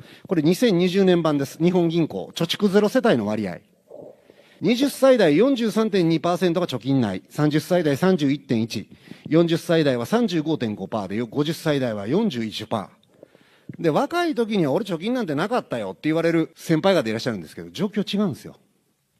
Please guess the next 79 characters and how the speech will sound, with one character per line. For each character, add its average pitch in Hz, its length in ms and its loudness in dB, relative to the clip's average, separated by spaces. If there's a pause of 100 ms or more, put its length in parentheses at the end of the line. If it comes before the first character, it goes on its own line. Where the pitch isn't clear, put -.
(540)
バ 254 220 2
ブ 269 120 4
ル 190 80 4
も 131 100 0
な 107 140 -2
い 104 60 -4
し、 - 160 -8
高 226 200 -2
度 240 100 0
経 240 200 0
済 214 180 0
成 202 140 0
長 113 120 -4
も 87 60 -6
な 85 100 -6
い 87 40 -6
ん 90 40 -12
で - 40 -18
す。 - 120 -20 (760)
右 226 280 2
肩 269 260 4
上 254 60 4
が 240 80 2
り 175 60 2
の 127 80 0
社 139 140 -6
会 127 140 -2
じ 92 80 -8
ゃ - 20 -4
な 101 120 -4
い 123 60 0
ん - 20 0
で - 60 -10
す。 - 200 -20 (500)
も 170 120 2
う 131 80 -2
崖 254 300 4
っ - 40 0
ぷ - 180 -4
ち 285 120 0
し - 80 -2
か 170 100 4
見 139 100 2
え 139 80 0
て 165 100 4
な 139 80 0
い 110 60 -6
社 123 120 -6
会 104 140 -8
な 78 80 -16
ん - 20 -20
で - 60 -20
す。 - 160 -20 (840)
そ 247 160 6
こ 330 100 6
に 330 100 6
お 285 100 4
い 196 60 0
て、 135 420 2
貯 190 100 -4
蓄 196 220 -6
ゼ 202 120 6
ロ 143 220 0
と 151 80 -4
い 139 120 2
う - 20 2
状 131 180 -2
態 123 200 -2
が、 107 240 -4 (520)
こ 262 160 0
こ 349 140 2
ま 339 100 6
で 247 80 6
続 185 240 -2
く - 60 -14
と 165 100 0
な 113 120 -2
る 101 80 -8
と、 98 280 -6